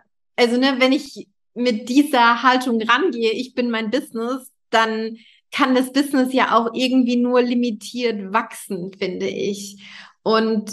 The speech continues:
wenn ich mich davon aber loslöse und mich vielleicht als,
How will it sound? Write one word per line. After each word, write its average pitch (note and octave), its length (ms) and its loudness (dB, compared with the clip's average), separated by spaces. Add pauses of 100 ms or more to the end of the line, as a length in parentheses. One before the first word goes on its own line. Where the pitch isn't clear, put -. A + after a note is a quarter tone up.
wenn B3+ 260 4
ich C4+ 140 4
mich C4+ 180 4
davon B3 340 0
aber A3 240 2
loslöse G#3+ 1300 -2
und G#3+ 320 -4
mich A3+ 280 -2
vielleicht G#3+ 480 -2
als, G#3 520 -4